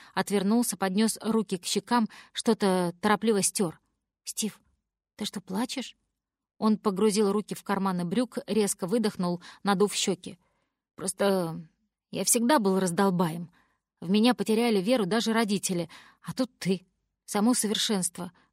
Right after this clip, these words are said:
говоришь, что счастлива со мной». Он продолжал плакать, уже не чувствуя неловкости из-за того, что я вижу его слёзы. «Спасибо тебе, Глория.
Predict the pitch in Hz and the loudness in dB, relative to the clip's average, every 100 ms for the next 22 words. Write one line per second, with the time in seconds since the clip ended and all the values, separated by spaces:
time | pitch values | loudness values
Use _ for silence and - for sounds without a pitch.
0 | - 202 208 226 240 - 202 190 185 - | -6 -2 2 2 0 -2 -2 -2 -2 0
1 | 226 - 175 180 202 196 185 180 _ _ | 0 0 -4 -4 -2 -2 -4 -8 _ _
2 | _ _ _ _ _ _ 196 185 180 185 | _ _ _ _ _ _ -2 -2 -2 -4
3 | 185 202 190 196 214 - 180 180 196 190 | -2 -4 -4 -2 -2 -4 -8 -6 -4 -4
4 | 185 - 226 - 175 180 202 - 185 - | -4 -6 -8 -6 -4 -4 -4 -6 -8 -8
5 | - 175 _ _ _ - 190 180 190 226 | -10 -14 _ _ _ -4 -2 -2 -4 -4
6 | - 196 180 208 180 208 180 165 175 180 | -4 -6 -4 -4 -4 -6 -6 -8 -8 -4
7 | - 175 180 180 175 _ _ _ _ _ | -4 -4 -8 -12 -18 _ _ _ _ _
8 | - - 190 220 170 - 170 180 175 175 | -14 -2 0 0 -2 -8 -8 -4 -2 -2
9 | 175 | -6